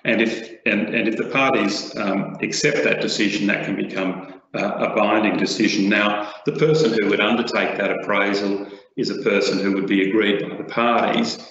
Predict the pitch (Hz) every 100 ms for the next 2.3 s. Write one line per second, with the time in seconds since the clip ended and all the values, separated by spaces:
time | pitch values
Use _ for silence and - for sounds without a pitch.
0 | - _ 110 98 95 95 98 98 95 -
1 | 117 104 101 104 98 98 104 95 104 98
2 | 98 -